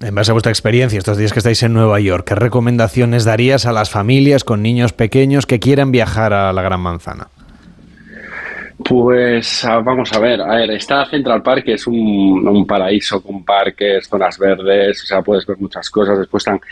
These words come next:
Speaker 2: esos, los miradores, hay como cinco miradores en Nueva York, donde puedes ver todas las ciudades de, eh, lo más alto. Hoy, hoy domingo nos vamos a un parque de atracciones que se llama Coney Island,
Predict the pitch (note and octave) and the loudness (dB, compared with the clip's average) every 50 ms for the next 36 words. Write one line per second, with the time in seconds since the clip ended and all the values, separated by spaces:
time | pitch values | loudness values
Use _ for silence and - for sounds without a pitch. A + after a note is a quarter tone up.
0 | - - - - A2 G2+ - A#2 G#2+ F#2+ A2 A2+ G#2+ G#2+ G#2+ F#2+ G#2 A2 A2 G2+ | -20 -20 -12 -8 -6 -4 -2 0 0 2 4 4 4 2 2 2 2 2 2 2
1 | F#2+ G2+ G#2+ A2 A2 - - G#2+ F#2+ G#2 G#2 G#2 - - A2 G#2+ G2 G#2 G#2 G#2 | 2 2 2 0 0 -2 -2 -2 -2 0 0 -2 -2 -2 -2 -2 0 2 2 2
2 | G#2 G#2 G#2 G#2+ G#2 G2 - G#2 G2+ G2+ G2+ G2+ G2 G#2 G#2+ G#2 G2 - - - | 2 0 0 0 -2 -2 -2 0 0 2 2 2 2 2 2 0 -2 -6 -12 -18
3 | - - - _ _ - A#2 G#2+ G#2 - A2 A2 G2+ F#2+ G#2+ G#2 - - A2 G2+ | -20 -20 -20 _ _ 0 0 0 2 2 2 0 2 2 0 -2 0 0 0 0
4 | F#2+ F2+ - A2+ G#2+ G#2 G2+ G2+ G2 F2+ G#2 G#2 G2+ G2 G2 G2 F#2 F#2 E2+ E2+ | 0 -2 -2 0 0 2 2 0 0 0 0 0 0 0 0 0 0 -2 -2 -4
5 | E2+ F2 - _ - - A2 - - - - F#2+ G2+ F#2 F2+ F2+ F2 E2+ - - | -6 -8 -10 _ -14 -8 -8 -6 -4 -2 0 0 0 0 0 0 -2 -2 -2 -4
6 | - - - F2+ F#2 - - - - - - - - - A2 G#2+ G#2 G2+ G#2 A#2+ | -2 -2 -2 -2 -2 -2 -2 -2 -2 -2 -4 -6 -6 -2 0 0 0 0 0 0
7 | A2 G#2 G#2 G2 G#2 G#2 G#2+ G#2+ G#2+ G#2 G#2 - - - - - - - - A#2+ | 0 0 2 2 2 2 2 2 2 0 -2 -6 -16 -16 -16 -16 -14 -6 -2 0
8 | A2 A2 A2 A2 A2+ A2+ G#2 G#2 G2 G#2+ A2 A2 A2 G#2 - G#2 G#2 G#2+ G2+ A2 | 2 4 4 4 4 4 2 2 2 2 2 2 2 0 0 0 0 0 2 0
9 | G#2+ G2+ - - A#2+ A2+ A2 G#2+ G#2+ G#2+ G2+ G2+ G2 G#2+ G2+ G2 - - B2 A#2+ | -2 -2 -2 -2 0 0 2 2 2 2 0 0 -2 -2 -4 -4 -4 -2 -2 0
10 | A#2+ A#2 A2 G#2+ G2+ - - - - G#2 G#2+ G#2+ G#2 G#2+ A2 G#2+ G#2 G#2 G#2+ A2 | 0 0 -2 -4 -6 -10 -14 -14 -8 -6 -6 -6 -4 -2 -2 -2 0 0 0 0
11 | A#2 A2+ A2+ G#2+ A2 G#2+ G#2 | 0 2 2 0 0 0 -2